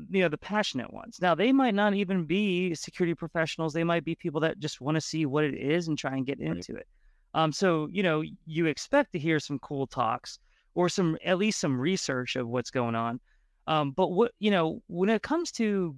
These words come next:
Speaker 1: going to Black Hat and especially paying that amount of money, like, what are your feelings about, you know, the outcomes of those conferences? I'll go to you, Polly, first.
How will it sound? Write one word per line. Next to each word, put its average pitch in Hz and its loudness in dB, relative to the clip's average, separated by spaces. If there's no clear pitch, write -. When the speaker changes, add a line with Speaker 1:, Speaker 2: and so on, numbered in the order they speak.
Speaker 1:
going 175 2
to 131 0
Black 160 0
Hat 139 -2
and 123 -6
especially 175 -6
paying 165 0
that 151 0
amount 139 0
of 107 0
money, 110 -2
like, 139 -2
what 185 2
are 320 6
your 208 2
feelings 147 2
about, 113 -2
you 151 -2
know, 123 -4
the 139 0
outcomes 139 0
of 120 -2
those 127 -2
conferences? - -8
I'll 160 2
go 185 4
to 151 4
you, 160 2
Polly, 123 -2
first. - -6